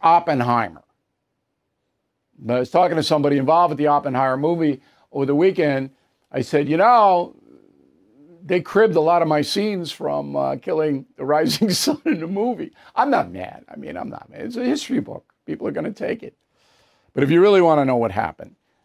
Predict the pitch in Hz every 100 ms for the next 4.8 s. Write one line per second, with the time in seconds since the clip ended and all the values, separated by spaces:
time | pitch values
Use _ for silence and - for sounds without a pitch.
0 | _ - 120 113 110 107 117 - 110 190
1 | 139 156 147 123 117 113 - 165 156 143
2 | 131 123 107 107 101 107 101 104 120 143
3 | 135 123 110 - 101 95 - 92 - 85
4 | - 87 76 - 73 69 62 50